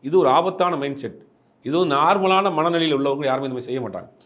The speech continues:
இப்ப கோபி சுதாகர்னு ஒருத்தவங்க வீடியோ போடுறாங்க அப்படின்னா, எல்லாரையும் அவங்க வந்து ட்ரோல் பண்ணி தான் போடுறாங்க. ஆனா யாருக்கும் மன-, மனசை கஷ்டப்படுத்துற மாதிரி இல்ல, யாரையும் வந்து காயப்படுத்துற மாதிரி இல்ல. இவன் சொல்றதே என்னன்னா, "நான் வந்து கிரில் பண்ண போறேன்றான்,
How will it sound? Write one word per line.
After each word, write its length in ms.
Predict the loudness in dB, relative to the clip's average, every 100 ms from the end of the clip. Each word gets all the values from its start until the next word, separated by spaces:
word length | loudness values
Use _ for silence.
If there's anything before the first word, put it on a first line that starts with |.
| _ _
இப்ப 140 | -4
கோபி 260 | 0 0 0
சுதாகர்னு 520 | 0 2 2 0 -2
ஒருத்தவங்க 300 | -4 -2 -2
வீடியோ 180 | -2 -2
போடுறாங்க 360 | -2 -2 -2
அப்படின்னா, 260 | -4 -4 -2
எல்லாரையும் 380 | 2 2 2 0
அவங்க 160 | 0
வந்து 220 | -2 -2 0 0 -4 -10 -20 -20 -4
ட்ரோல் 220 | 0 2
பண்ணி 160 | 0 0
தான் 140 | 0
போடுறாங்க. 280 | 0 -2 -4
ஆனா 120 | -4 0
யாருக்கும் 540 | 4 4 4 -2 -4
மன-, 200 | -2 -2
மனசை 340 | -2 -4 -2
கஷ்டப்படுத்துற 440 | -4 -4 -4 -6 -6
மாதிரி 240 | -6 -6
இல்ல, 100 | -12 -18 _ _ _ 0
யாரையும் 420 | 4 6 4 2
வந்து 160 | 0 -2
காயப்படுத்துற 480 | 0 0 -2 -6 -6
மாதிரி 220 | -6 -8
இல்ல. 180 | -12 -16 _ _ -10
இவன் 240 | -4 -4
சொல்றதே 480 | 0 2 4 4 4 4
என்னன்னா, 280 | 2 0
"நான் 160 | 0 0
வந்து 260 | -2 0 2 2 2 0 -2 -4 -4
கிரில் 240 | -2 0
பண்ண 180 | -2 -2
போறேன்றான், 440 | -2 -4 -4 -10